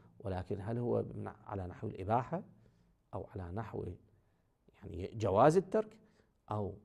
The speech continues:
على نحو الحرمة أن هذا حرام ولذا تركوه، أو على نحو الكراهة؟ على نحو جواز الترك فقط، ولا تدل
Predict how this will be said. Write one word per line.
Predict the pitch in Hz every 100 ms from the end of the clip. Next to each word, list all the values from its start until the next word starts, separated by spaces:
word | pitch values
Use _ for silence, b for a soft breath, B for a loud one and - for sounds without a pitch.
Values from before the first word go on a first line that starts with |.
| - _ _ _ _ _
على | - 92 90
نحو | 92 127
الحرمة | 98 120 180 196 185
أن | 110
هذا | 98 98 -
حرام | 107 131 202 190
ولذا | 202 196 196
تركوه، | 202 196 - 208
أو | -
على | - 135
نحو | 151 143
الكراهة؟ | 156 156 156 143 156 - - _ _ -
على | 98 90
نحو | 92 156
جواز | 156 110 104 80
الترك | 85 - 82 80
فقط، | - - - - - _ -
ولا | 120 85
تدل | 92 95 101 104